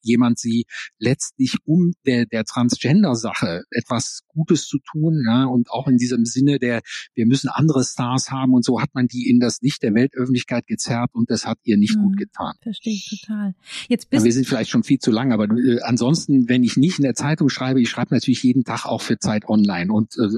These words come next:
Speaker 1: oft auch mehr als einen Artikel. Also hier passiert so viel und man erlebt so viel als Reporter, man will das auch loswerden. Das
Speaker 2: Mhm.
Speaker 1: heißt, wir schreiben dann immer relativ schnell, dann nicht so lange Stücke, wie man das aus der Zeit vielleicht gewohnt ist, sondern kürzere Sachen,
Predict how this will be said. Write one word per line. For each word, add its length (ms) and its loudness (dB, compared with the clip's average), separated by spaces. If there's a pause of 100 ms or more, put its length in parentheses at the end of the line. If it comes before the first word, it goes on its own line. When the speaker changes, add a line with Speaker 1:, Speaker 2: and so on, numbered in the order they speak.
Speaker 1:
oft 240 -6
auch 160 -6
mehr 280 4
als 180 -8
einen 240 2
Artikel. 600 -4
Also 300 -2
hier 160 4
passiert 400 -2
so 140 2
viel 300 0 (400)
und 80 2
man 120 2
erlebt 340 2
so 120 -2
viel 200 0
als 200 -6
Reporter, 340 -4
man 180 4
will 120 4
das 160 2
auch 120 -4
loswerden. 600 0
Das 140 6
Speaker 2:
Mhm. 40 4
Speaker 1:
heißt, 220 0
wir 80 2
schreiben 400 -2
dann 160 0
immer 260 2
relativ 400 -4
schnell, 320 2
dann 160 0
nicht 140 0
so 100 -6
lange 300 2
Stücke, 320 0
wie 80 2
man 100 4
das 160 0
aus 120 -4
der 160 -6
Zeit 300 -2
vielleicht 300 -2
gewohnt 360 0
ist, 120 -6
sondern 260 0
kürzere 400 0
Sachen, 360 0